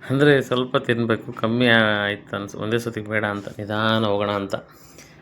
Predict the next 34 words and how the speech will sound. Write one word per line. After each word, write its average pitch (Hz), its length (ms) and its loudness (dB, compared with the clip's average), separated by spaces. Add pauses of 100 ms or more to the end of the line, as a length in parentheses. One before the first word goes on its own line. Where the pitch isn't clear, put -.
(140)
ಡೇ 117 160 4
ಟ್ವೆಂಟಿ 113 320 -2
ನೈನ್ 101 200 -2
ಅಲ್ವಾ, 95 180 -2
ಇಪ್ಪತ್ತೊಂಬತ್ತು 101 580 -4
ದಿನ 107 140 -2
ಆಯಿತು. 101 280 -4 (2750)
ಎಸ್, - 580 0 (340)
ಹಾಗೆ 123 180 4
ನೋಡಿ, 107 200 0
ಸ್ಟ್ಯಾಂಡಿಂಗಲ್ಲೇ 117 800 0
ಸೈಡ್ 110 460 -2
ಲೆಗ್ 104 400 -4
ರೈಸ್ 104 340 0
ಮಾಡೋದು 95 360 -4
ನೋಡಿ. 101 180 -12
ಇದು 92 280 -20 (840)
ಎಂತ 104 180 -2
ಸ್ಟ್ರೈಟಾಗಿ 135 600 2
ಮಾಡೋದು 123 300 -2
ಬೇರೆ, 143 340 -4
ಸ್ವಲ್ಪ 135 520 -4
ಹಿಂಗೆ 117 220 0
ಕ್ರಾಸ್ 120 400 2
ತೊಗೊಂಡು 127 340 -2
ನೋಡಿ. 101 240 -4
ಅದು 110 240 -6
ಇಂಟರ್ನಲ್ಲು 143 540 2
ಮತ್ತು 143 260 -2
ಎಕ್ಸ್ಟರ್ನಲ್ 117 640 0
ಹೇಳ್ತೀನಲ್ವ, 104 540 -2
ಇದು 120 220 0
ನೋಡಿ, 98 160 0
ಇವಾಗ 98 160 -4